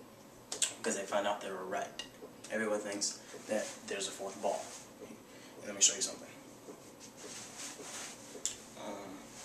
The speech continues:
actually, I'm gonna show you something. These back. Okay, I'm gonna show you guys something right here. Okay. Now, uh, there's two methods to this madness. Either there's a fourth ball or something called sleight of hand. Okay, is that I don't actually take the ball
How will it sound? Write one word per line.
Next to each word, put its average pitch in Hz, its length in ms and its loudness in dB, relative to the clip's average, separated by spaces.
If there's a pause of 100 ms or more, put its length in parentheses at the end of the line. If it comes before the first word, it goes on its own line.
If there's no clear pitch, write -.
(1120)
actually, - 220 4
I'm - 60 0
gonna - 20 2
show - 140 10
you - 60 -2
something. - 260 -6
These - 100 -8
back. - 160 -4 (140)
Okay, - 160 -6
I'm - 320 -12
gonna 107 100 -2
show 107 140 6
you 98 80 4
guys 92 140 8
something - 240 4
right - 120 0
here. - 140 -8 (160)
Okay. - 140 -6 (1300)
Now, 98 260 2 (920)
uh, 120 140 -4
there's - 280 4 (160)
two 139 160 10
methods 117 440 8
to - 60 -2
this - 160 4
madness. - 440 -2
Either 98 100 -4
there's - 160 -2
a - 40 -2
fourth 110 300 4
ball 104 380 2 (340)
or 104 220 -4 (100)
something - 260 4
called - 160 -2
sleight 98 220 2
of - 80 -8
hand. 107 160 2 (160)
Okay, - 200 -4 (140)
is - 100 -2
that 95 180 0
I - 40 -2
don't - 180 0
actually - 340 0 (300)
take 107 200 2
the 98 140 -4
ball 95 320 0